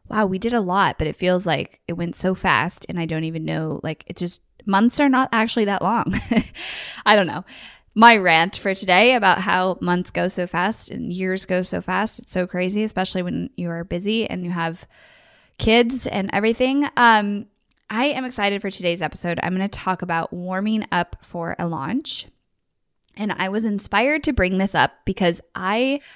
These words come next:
have been spending a lot of time, um, going through our client case studies, and we're actually redoing them all and just, like, adding some more detail, rebuilding out our pages,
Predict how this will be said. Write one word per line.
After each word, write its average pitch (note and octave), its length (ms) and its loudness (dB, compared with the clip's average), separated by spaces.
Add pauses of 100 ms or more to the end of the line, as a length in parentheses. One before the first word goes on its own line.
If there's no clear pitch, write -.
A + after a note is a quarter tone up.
have G#3 220 4
been G3+ 300 2 (140)
spending G3 420 0
a F3 60 0
lot F3 180 4
of F#3 80 0
time, F3 540 2
um, E3+ 220 2
going E3+ 360 0
through F3 140 -2
our E3 160 0
client E3+ 360 -2
case D3+ 280 -6
studies, A#3+ 480 -4
and F3 100 -6
we're E3 80 -4
actually D#3+ 320 -4
redoing E3 540 -6
them D#3+ 120 -6
all D#3 120 -6
and D#3+ 100 -8
just, E3 160 -12
like, E3 220 -8
adding E3 260 0
some F3 160 -6
more D#3 140 -6
detail, G#3 640 0 (480)
rebuilding F#3+ 560 2
out E3 160 0
our D3+ 100 -2
pages, F3+ 640 0